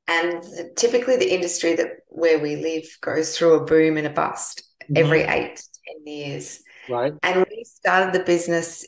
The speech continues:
Speaker 1: in the absolute bust. <laughs> So there was no work. There was, there was not a lot going on at the time. And, um,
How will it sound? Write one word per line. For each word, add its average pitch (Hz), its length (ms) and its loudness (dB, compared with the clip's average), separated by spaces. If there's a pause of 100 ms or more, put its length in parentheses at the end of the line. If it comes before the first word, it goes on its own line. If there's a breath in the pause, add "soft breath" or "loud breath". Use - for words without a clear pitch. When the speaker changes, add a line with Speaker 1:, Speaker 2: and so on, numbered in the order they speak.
(100)
Speaker 1:
in 160 320 -2
the - 160 -4
absolute 156 720 -2
bust. - 600 -4
<laughs> - 440 -8
So - 280 -4 (1300 loud breath)
there 214 180 4
was 220 220 4
no 202 280 -4
work. 180 380 -4
There 175 240 2
was, 170 260 -6 (200)
there 208 160 -8
was 175 240 -4
not 175 440 -2 (240)
a 175 80 -2
lot 165 300 -4
going 160 340 0
on 156 140 -6
at - 100 -12
the - 60 -10
time. 151 640 -4 (120)
And, 156 500 -6
um, 156 500 -6